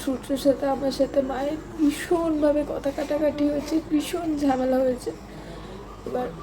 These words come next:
তার বাড়ি সে যদি না বিক্রি করে, সে যদি না আমার পাশে এসে দাঁড়ায়, সূর্য এমনও বলেছিল, "মা,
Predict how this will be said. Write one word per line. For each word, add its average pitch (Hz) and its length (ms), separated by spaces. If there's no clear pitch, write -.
তার 330 300
বাড়ি 285 460
সে 330 180
যদি 302 280
না 294 260
বিক্রি 294 480
করে, 277 340
সে 311 200
যদি 285 300
না 285 220
আমার 285 500
পাশে 262 320
এসে 285 340
দাঁড়ায়, 254 440
সূর্য 320 260
এমনও 302 340
বলেছিল, 294 440
"মা, 294 200